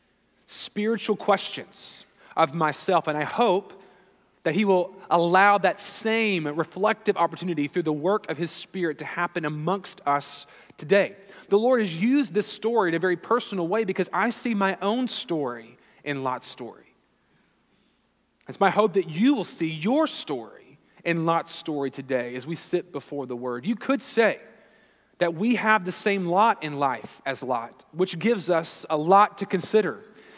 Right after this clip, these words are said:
as the people of God this morning. But in all seriousness, the story of Lot, it's a human story.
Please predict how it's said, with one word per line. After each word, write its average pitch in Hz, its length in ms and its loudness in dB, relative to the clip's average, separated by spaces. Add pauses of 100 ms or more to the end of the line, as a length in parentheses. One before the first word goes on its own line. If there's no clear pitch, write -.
(400)
as 165 140 2
the 185 80 2
people 202 300 0
of 180 120 2
God 190 280 6
this 170 220 -8
morning. 147 360 -2 (1800)
But 175 100 0
in 180 40 2
all 185 100 2
seriousness, 156 500 -2
the 139 120 -10
story 180 280 0
of 143 100 -4
Lot, 165 260 4
it's 156 100 -12
a 151 40 -8
human 165 280 -6
story. 120 460 -8